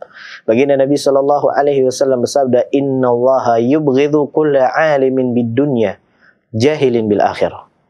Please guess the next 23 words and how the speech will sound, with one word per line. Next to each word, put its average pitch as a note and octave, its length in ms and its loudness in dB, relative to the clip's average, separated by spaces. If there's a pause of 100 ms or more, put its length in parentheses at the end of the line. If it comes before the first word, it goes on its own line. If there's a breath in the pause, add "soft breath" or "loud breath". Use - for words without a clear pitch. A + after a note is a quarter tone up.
(360)
Sesungguhnya C#3+ 480 0
Allah C#3+ 160 2
Subhanahu B2+ 560 0
wa A#2 80 -2
taala C3 320 0
murka B2 720 -4 (1700)
kepada A#2 320 2
hambanya A#2+ 640 0 (1120)
yang B2 240 0
mahir, C#3 400 0 (720)
yang A2+ 160 0
pandai C#3+ 400 0
dalam A#2+ 240 0
urusan A#2+ 320 0
dunianya, B2+ 560 0
tetapi B2 400 -2
dia A#2 160 2
orang A2 240 0
yang G#2 160 0
jahil G#2+ 320 0
tentang G2+ 400 -4 (320 loud breath)
perkara A2 320 0
akhiratnya. F#2 720 -6